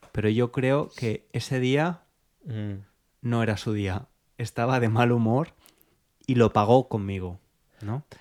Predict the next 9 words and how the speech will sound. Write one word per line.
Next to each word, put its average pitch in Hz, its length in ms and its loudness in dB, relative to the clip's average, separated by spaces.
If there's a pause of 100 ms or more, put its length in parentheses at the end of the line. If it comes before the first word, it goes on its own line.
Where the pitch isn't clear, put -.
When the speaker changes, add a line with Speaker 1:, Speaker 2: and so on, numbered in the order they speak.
(280)
Speaker 1:
Tuvo, 107 540 2 (100)
tuvo, 107 640 -2
las 113 220 -8
consecuencias 120 760 -4
las 113 160 -4
Speaker 2:
Sí. 110 80 0
Speaker 1:
tuve 104 220 4
yo. 101 200 -2 (640)
Y 113 460 -4